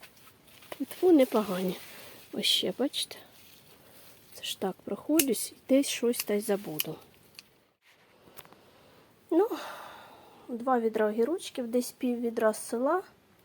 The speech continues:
все інше з бджілкиного городу.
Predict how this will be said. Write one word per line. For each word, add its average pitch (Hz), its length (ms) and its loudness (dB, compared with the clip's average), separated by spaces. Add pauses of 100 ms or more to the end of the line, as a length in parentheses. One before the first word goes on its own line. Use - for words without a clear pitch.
(720)
все - 240 0
інше 277 520 2 (720)
з - 200 -16 (560)
бджілкиного 226 680 -2
городу. 196 600 0